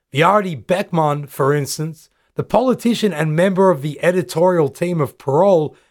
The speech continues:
with whom Goodhart had been arrested on that icy beach in Scheveningen, but who was not even part of the parole process, himself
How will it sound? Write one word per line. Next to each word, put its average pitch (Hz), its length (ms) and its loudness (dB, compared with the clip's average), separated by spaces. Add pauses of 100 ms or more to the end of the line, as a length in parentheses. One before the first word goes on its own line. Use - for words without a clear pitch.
(100)
with 156 160 0
whom 185 300 0
Goodhart 170 600 0 (220)
had 175 220 -2
been 180 180 -2
arrested 165 560 0
on 147 180 -2
that 147 300 -2
icy 165 400 -4
beach 151 400 -6
in 123 80 -10
Scheveningen, 143 800 -2 (440)
but 143 140 -4
who 165 140 2
was 185 200 0
not 190 240 4
even 175 360 0 (340)
part 190 380 2
of 156 160 -4
the 151 80 0
parole 180 400 2
process, 143 720 -4 (420)
himself 202 640 0